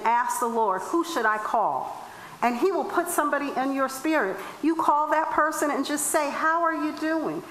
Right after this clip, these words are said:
Is there something you need me to be in agreement with you about?" You will be amazed how much your life is enriched as a result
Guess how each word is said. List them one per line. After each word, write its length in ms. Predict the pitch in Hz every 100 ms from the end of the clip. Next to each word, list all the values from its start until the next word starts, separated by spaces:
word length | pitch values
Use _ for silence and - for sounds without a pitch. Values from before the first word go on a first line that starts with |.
| - -
Is 160 | 240
there 120 | 262
something 520 | 254 - 330 339 320 277
you 120 | 285
need 260 | 285 311
me 140 | 285 285
to 160 | -
be 200 | 208 277
in 80 | 277
agreement 640 | 208 147 147 285 247 180 165
with 240 | 180 -
you 180 | 175 147
about?" 340 | 139 147 131 - - -
You 180 | 202 285
will 160 | 247 214
be 260 | - 254 -
amazed 760 | 165 165 156 202 240 175 151 - - -
how 220 | 233 240
much 340 | 240 208 -
your 340 | 175 233 277 247
life 400 | 170 156 151 196
is 160 | 185
enriched 540 | 175 160 170 262 - 247
as 160 | 233
a 60 | 240
result 460 | 208 170 156 143